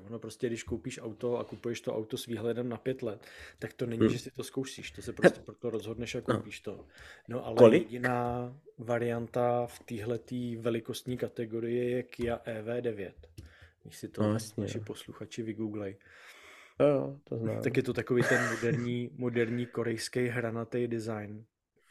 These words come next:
Speaker 1: Ale je to něco mezi, no, je to asi S U Včko, S U Včko. Podle mě oni to tak prezentujou, že to je S U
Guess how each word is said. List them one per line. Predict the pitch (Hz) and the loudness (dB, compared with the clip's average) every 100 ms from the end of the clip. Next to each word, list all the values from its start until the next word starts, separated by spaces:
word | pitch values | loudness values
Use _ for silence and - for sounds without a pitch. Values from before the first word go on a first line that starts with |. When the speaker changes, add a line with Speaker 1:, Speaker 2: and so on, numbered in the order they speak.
| - _ _ _ - | -20 _ _ _ -4
Speaker 1:
Ale | 110 113 | 0 2
je | 113 | 0
to | 110 123 | -2 -2
něco | 117 110 - - 113 | -2 -4 -6 -6 -4
mezi, | 117 113 110 117 117 | -2 -4 -4 -2 0
no, | 131 131 | 0 2
je | 135 143 | 4 4
to | 165 - - - | 4 0 -6 -12
asi | 110 - 117 | -8 -4 -4
S | 98 - 110 | -6 -8 -8
U | 104 | -8
Včko, | 104 - 104 104 123 | -10 -12 -12 -12 -14
S | 117 110 | -12 -8
U | 104 | -8
Včko. | 104 - 107 110 _ _ _ | -8 -12 -14 -16 _ _ _
Podle | 113 113 | -6 -4
mě | 113 107 | -4 -4
oni | 107 104 - 117 - | -6 -8 -12 -16 -10
to | 110 | -8
tak | 110 - - _ - | -8 -10 -16 _ -4
prezentujou, | 113 110 110 107 110 104 | -2 0 -2 -4 -4 -6
že | 101 | -8
to | - | -10
je | 104 | -10
S | 98 | -8
U | 110 | -8